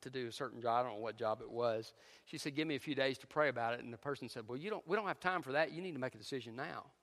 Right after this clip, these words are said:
Well, she said, "Then the answer is no." <laughs> She wasn't gonna move without letting God give her a peace if this was the place she was to serve. Um,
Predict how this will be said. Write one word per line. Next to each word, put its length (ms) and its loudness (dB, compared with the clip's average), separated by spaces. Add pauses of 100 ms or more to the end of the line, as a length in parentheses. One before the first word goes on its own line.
(1080)
Well, 100 -6
she 160 -4
said, 220 0
"Then 120 2
the 120 2
answer 280 2
is 140 -4
no." 340 0 (640)
<laughs> 40 12 (2500)
She 240 0
wasn't 380 12
gonna 200 12
move 480 12
without 480 12
letting 640 12 (560)
God 360 10
give 160 4
her 120 4
a 40 2
peace 340 -4
if 240 -6
this 220 -2
was 140 -6
the 100 -2
place 260 0
she 140 -6
was 160 -8
to 100 -8
serve. 320 -8 (1500)
Um, 260 -4